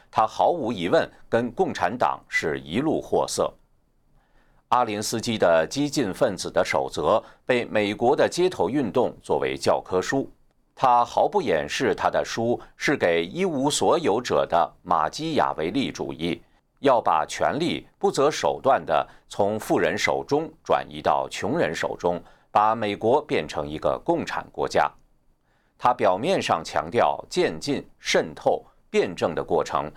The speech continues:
而不是流血的革命，但实质上他对暴力非常欣赏，只不过是使用更隐蔽的方式。美国社会主义组织“黑豹党”信奉毛主义，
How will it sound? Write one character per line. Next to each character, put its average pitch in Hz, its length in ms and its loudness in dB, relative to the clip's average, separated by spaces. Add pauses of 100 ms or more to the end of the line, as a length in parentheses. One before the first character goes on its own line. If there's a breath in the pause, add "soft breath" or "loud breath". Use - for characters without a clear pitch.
(140 loud breath)
而 110 140 2
不 131 140 -4
是 92 320 0
流 85 260 0
血 151 280 0
的 78 60 -4
革 71 200 -2
命， 87 240 -4 (500)
但 110 300 2
实 104 220 -6
质 104 200 -2
上 76 300 0 (260 loud breath)
他 117 140 2
对 101 180 0
暴 127 300 2
力 80 320 -10
非 160 220 0
常 73 240 -6
欣 113 240 -2
赏， 65 300 -2 (300 soft breath)
只 131 120 -2
不 120 120 -2
过 139 220 2
是 110 200 -2
使 80 280 -4
用 90 300 0
更 87 260 -2
隐 76 300 -8
蔽 143 200 0
的 - 100 -2
方 82 240 -2
式。 82 280 -6 (920)
美 123 180 0
国 127 280 4
社 151 180 2
会 143 140 0
主 85 160 -6
义 90 100 0
组 80 240 -4
织 127 300 0
“黑 175 220 -2
豹 160 200 2
党” 73 320 0
信 107 240 -4
奉 82 320 0
毛 76 240 2
主 78 200 -8
义， 71 220 -8